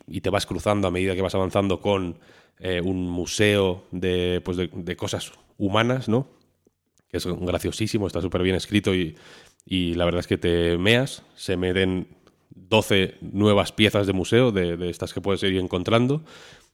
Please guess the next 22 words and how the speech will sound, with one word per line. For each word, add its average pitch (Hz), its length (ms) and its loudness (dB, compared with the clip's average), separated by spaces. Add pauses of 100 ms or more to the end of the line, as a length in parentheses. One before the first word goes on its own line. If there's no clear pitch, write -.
Eh, 90 520 0
y 98 80 2
ese 95 160 -2
mismo 113 260 2
día, 113 160 4
el 87 60 0
cinco 104 220 0
de 98 60 6
agosto, 120 540 0 (800)
el 92 120 -2
juego, 98 380 4
que 87 80 0
de 87 80 0
momento 92 400 0
solo 95 260 2
estaba 92 460 2
en 90 240 -2
Steam, 143 460 2 (320)
sale 98 240 2
en 87 80 0
Switch. 80 400 -4 (400)
El, 85 400 -8